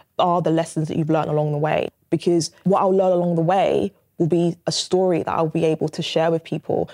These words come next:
either through a book, whatever medium. Maybe in five years' time, I'll,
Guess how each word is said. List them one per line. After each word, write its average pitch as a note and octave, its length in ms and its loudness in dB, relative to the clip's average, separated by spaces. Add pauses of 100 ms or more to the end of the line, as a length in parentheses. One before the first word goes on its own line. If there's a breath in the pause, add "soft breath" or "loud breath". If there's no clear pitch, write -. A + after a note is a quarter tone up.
(180 loud breath)
either D#3 400 2 (160)
through D#3 500 0 (140)
a D3 80 0
book, - 480 0
whatever D#4+ 260 2
medium. E3+ 540 0 (220 soft breath)
Maybe A3 160 2
in A3 80 2
five G#3+ 180 2
years' G#3+ 120 0
time, G#3 180 -2
I'll, G3+ 120 0